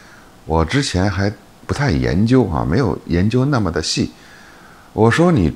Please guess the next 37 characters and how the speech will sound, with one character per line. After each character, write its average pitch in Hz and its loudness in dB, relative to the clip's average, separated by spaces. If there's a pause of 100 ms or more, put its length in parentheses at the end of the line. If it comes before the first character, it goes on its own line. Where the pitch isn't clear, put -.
中 165 0
华 110 -2
民 113 2
国 98 2
派 107 -2
和 110 0
国 120 0
民 160 2
党 - -4
派 92 -4
有 67 -4
什 57 -8
么 62 -4
区 67 -6
别 50 -8
呢？” 53 -12 (300)
哎， 90 2
他 113 -2
们 131 4
自 131 0
己 71 0
就 69 0
说 - 0
不 110 2
清 139 0
楚 69 0
了。 57 -2 (1160)
我 113 0
说 139 2 (540)
：“国 131 6
民 147 4
党 73 0 (920)
和 85 -2
中 104 0
华 85 0
民 82 0
国 69 -2